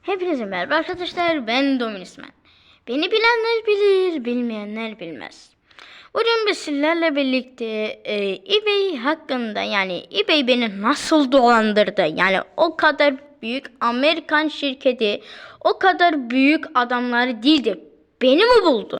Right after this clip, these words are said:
Gerçi bir şey almaya çalışıyorum, hata veriyor. Ama sonucunda da param gidiyor. Hata veriyor, hiçbir şeyimi vermiyor, sadece paramı alıp gidiyor. Ya,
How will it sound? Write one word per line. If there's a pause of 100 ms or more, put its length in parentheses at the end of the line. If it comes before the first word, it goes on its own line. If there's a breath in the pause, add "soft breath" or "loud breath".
Gerçi
bir
şey (140)
almaya
çalışıyorum,
hata
veriyor. (580 loud breath)
Ama
sonucunda
da (200)
param
gidiyor. (320)
Hata
veriyor, (140)
hiçbir
şeyimi
vermiyor,
sadece
paramı
alıp
gidiyor. (120)
Ya,